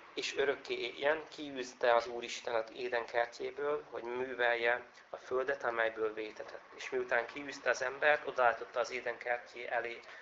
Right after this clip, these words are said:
a kérubokat, és a villogó lángok-, <clears throat> lángpallost,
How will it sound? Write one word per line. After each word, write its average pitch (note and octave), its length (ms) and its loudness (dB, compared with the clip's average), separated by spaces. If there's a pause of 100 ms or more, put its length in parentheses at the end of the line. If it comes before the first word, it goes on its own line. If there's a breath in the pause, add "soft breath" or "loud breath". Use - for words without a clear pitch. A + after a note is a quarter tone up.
(140 loud breath)
a - 100 -18
kérubokat, D3+ 800 2 (240 loud breath)
és - 100 -10
a A#2+ 60 -2
villogó B2+ 400 -2
lángok-, B2+ 600 -4 (360)
<clears throat> - 340 2
lángpallost, B2+ 840 2